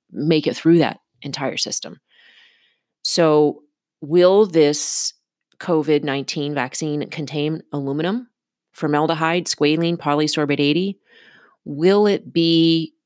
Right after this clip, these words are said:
the amount of toxin, of aluminum or whichever toxin it is, that sort of is the straw that breaks the camel's back, so to speak, as far as our toxic burden?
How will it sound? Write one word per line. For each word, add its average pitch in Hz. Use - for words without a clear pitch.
the 147
amount 147
of 143
toxin, 180
of 131
aluminum 143
or 131
whichever 147
toxin 156
it 131
is, 131
that 156
sort 170
of 147
is 175
the 165
straw 170
that 156
breaks 165
the 147
camel's 147
back, -
so -
to 123
speak, -
as 147
far 143
as 139
our 127
toxic -
burden? 127